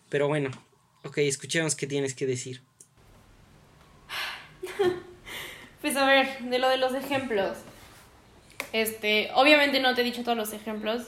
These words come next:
Speaker 2: o sea, encontré varios. Si quieres después buscas como de
Speaker 1: Oh, no.
Speaker 2: Si quieres después ponte a buscar y realmente investiga, <laughs> o sea, ejemplos de momentos en los que es-, la experimentación con animales no ha servido de nada y en lugar de, de eso ha matado a muchísimas personas.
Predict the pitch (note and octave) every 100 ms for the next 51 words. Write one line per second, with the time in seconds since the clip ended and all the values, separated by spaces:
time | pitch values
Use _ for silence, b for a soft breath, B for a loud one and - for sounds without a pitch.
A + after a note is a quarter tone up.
0 | - G3+ G#3 G3 G3 G3 A3 A#3 A3+ G#3+
1 | A3+ - G3+ G#3+ A3+ A3 G#3 - - G#3+
2 | G3+ G3+ A3+ A3 G3 G3 - G3 G3 F#3+
3 | F#3 B3+ A3+ F3 F3+ B3 B3+ F#3+ D#3 C3+
4 | - G3+ C4+ E4+ G4+ E4 C4+ D4 C#4 D4
5 | D4 D#4+ B3 B3 B3 B3+ B3+ B3 B3 C4
6 | B3 A#3 A#3 B3 A3 G3+ - - - B3
7 | B3 A#3 A#3 C#4 C4+ C4 B3+ C#4+ C#4 A3+
8 | G#3+ G#3+ G#3 A3 A#3 A3+ G#3+ G#3 - G3+
9 | F#3+ F#3+ - - G#3+ G3+ G3+ G#3 G#3 G#3
10 | A3+ A#3 A#3+ G#3+ G#3 A3 A3+ G#3+ G#3+ A3
11 | G#3+ F#3+ F#3+ G3 G3+ G#3 F#3+ F#3 G3+ G3+
12 | G3 - - F#3+ G3 F#3+ F#3+ F#3+ - -
13 | G3+ G#3 G3+ F#3+ G3 G3+ F#3+ G3+ G3+ G3
14 | F#3+ G3+ G3 G3 G#3+